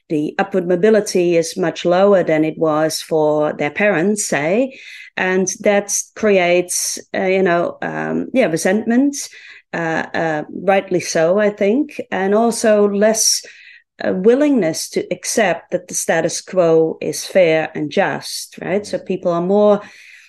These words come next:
uh, interested now, uh, than ever to, to, um, you know, think of ways to reduce inequalities or voting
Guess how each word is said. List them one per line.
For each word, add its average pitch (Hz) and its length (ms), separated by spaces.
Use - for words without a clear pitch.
uh, - 60
interested 226 560
now, 196 580
uh, 175 400
than 170 240
ever 170 420
to, 170 400
to, 156 540
um, 156 560
you 208 80
know, 151 140
think 202 240
of 185 140
ways 165 480
to 165 320
reduce 175 720
inequalities 151 800
or 156 280
voting 175 640